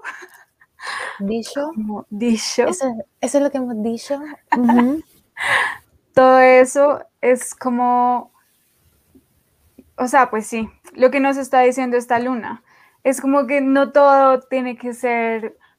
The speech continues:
Speaker 2: producción capitalista y creación tipo como, eh,
Speaker 1: No todo tiene que estar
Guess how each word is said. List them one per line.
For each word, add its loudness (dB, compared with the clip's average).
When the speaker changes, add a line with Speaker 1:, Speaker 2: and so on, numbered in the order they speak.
Speaker 2:
producción 2
capitalista -4
y -6
creación -6
tipo -6
como, -6
eh, -6
Speaker 1:
No 4
todo 6
tiene 0
que -8
estar -4